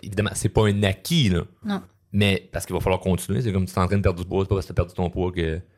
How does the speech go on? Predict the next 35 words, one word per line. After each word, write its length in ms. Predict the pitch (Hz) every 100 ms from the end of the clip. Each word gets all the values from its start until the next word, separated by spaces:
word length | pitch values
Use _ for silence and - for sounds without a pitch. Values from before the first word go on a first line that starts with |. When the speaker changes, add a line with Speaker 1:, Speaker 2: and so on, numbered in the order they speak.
| _ _ _ _ _ _ -
Speaker 1:
Ouh, 360 | 302 320 311 226
Speaker 2:
Non, 80 | 240
Speaker 1:
on 40 |
Speaker 2:
non, 200 | 262 220
mais 160 | 202 190
c'est 180 | 185 185
clair, 200 | - 190
c'est, 180 | - -
Speaker 1:
Faut 60 | -
que 40 |
tu 60 | 117
gardes 120 | 104
tes 40 |
Speaker 2:
c'est 40 | 104
Speaker 1:
bonnes 120 | 104
Speaker 2:
toute 160 | 101 90
ta 80 | 151
Speaker 1:
habitudes. 180 | 147 -
Speaker 2:
vie. 60 | _ _ _ _
Speaker 1:
Mais 380 | 98 104 95 - -
on 80 | 98
en 120 | 110
a 60 | 135
des 160 | 98
témoignages 480 | - 92 95 110 101
vidéo. 220 | 92 107
Ça, 140 | 113 107
je, 80 | -
tantôt, 420 | - 87 95 101
je 60 |
disais 180 | 85 95
en, 180 | 90 80
en 160 | 82 82
intro 340 | 82 - 120
que 240 | - 85